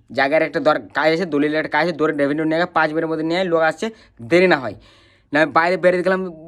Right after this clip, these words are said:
দেখছি ডাহা রোদ, বেড়া রোদ, মানে যে যাবে সে পুড়িয়ে যাবে, ঠিক আছে? এমনিতে আমি কালো বলে আমার ভয়টা কম আছে। না, আমি বেরিয়ে গেলাম, ডন বলছে, "দাঁড়া, ছাতা নিয়ে যা।" আর "না, না, ছাতা লাগবে না।" বলছে, "আরে নিয়ে যা।"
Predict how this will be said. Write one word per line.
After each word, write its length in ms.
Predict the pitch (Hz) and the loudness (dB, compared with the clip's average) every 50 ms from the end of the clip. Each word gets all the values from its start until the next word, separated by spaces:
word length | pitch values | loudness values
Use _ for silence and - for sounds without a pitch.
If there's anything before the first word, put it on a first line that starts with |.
| 170 156 | -16 -12
দেখছি 220 | 175 208 - - 208 180 170 165 | -12 -12 -10 -10 -12 -10 -10 -4
ডাহা 380 | 156 202 214 208 196 240 262 240 | 0 0 2 2 2 2 0 2
রোদ, 360 | 190 175 180 185 185 170 143 120 110 _ _ | 2 0 -2 -2 -4 -4 -6 -10 -16 _ _
বেড়া 560 | 185 190 208 269 285 277 285 277 - - 254 | -20 -18 -14 -12 -8 -4 0 2 2 2 2
রোদ, 380 | 220 202 185 175 156 139 127 117 117 131 | 2 0 -2 -2 -2 -4 -6 -6 -10 -8
মানে 180 | 160 175 180 | -4 -4 -4
যে 160 | 160 160 208 | 2 2 2
যাবে 140 | 208 226 226 208 | 2 2 0 -2
সে 80 | 220 | -4
পুড়িয়ে 280 | - - 220 208 208 165 | -6 -6 -4 -2 0 0
যাবে, 140 | 156 147 147 - - | 0 -2 -4 -8 -8
ঠিক 100 | 165 190 | -8 -8
আছে? 180 | 185 143 131 | -6 -6 -6
এমনিতে 220 | 139 147 165 165 180 | -6 -6 -2 -2 -2
আমি 140 | 175 180 | -2 0
কালো 220 | 165 180 175 180 185 | 0 0 0 0 -2
বলে 120 | 185 185 | -4 -2
আমার 120 | 185 175 160 | -2 -2 -2
ভয়টা 220 | 156 175 160 165 | -2 -4 -4 -2
কম 160 | - 180 175 | -2 -2 -2
আছে। 180 | 165 151 160 - _ - - - - - - _ _ _ - | -2 -2 -6 -14 _ -20 -20 -20 -20 -20 -20 _ _ _ -2
না, 80 | 170 | -2
আমি 100 | 180 214 | -2 0
বেরিয়ে 200 | 208 175 214 220 | 0 0 0 2
গেলাম, 160 | 214 226 220 196 | 2 0 2 2
ডন 140 | 196 196 196 | 2 2 2
বলছে, 120 | 190 170 | 2 2
"দাঁড়া, 240 | 170 185 196 190 175 | 2 4 4 2 0
ছাতা 240 | - 165 170 180 190 | -2 -2 0 2 2
নিয়ে 160 | 190 190 170 | 2 2 -2
যা।" 80 | 147 123 113 - _ _ | -2 -6 -8 -16 _ _
আর 160 | - 185 226 | -2 0 2
"না, 140 | 254 277 294 | 2 2 2
না, 80 | 302 302 277 | 2 2 0
ছাতা 220 | - - 226 240 | -2 -4 -2 0
লাগবে 160 | 226 226 202 | 0 0 0
না।" 80 | 185 165 | -2 0
বলছে, 120 | 165 185 | 2 2
"আরে 160 | 208 220 240 | 2 2 0
নিয়ে 140 | 240 240 233 | -2 -2 -2
যা।" 100 | 226 220 | -4 -4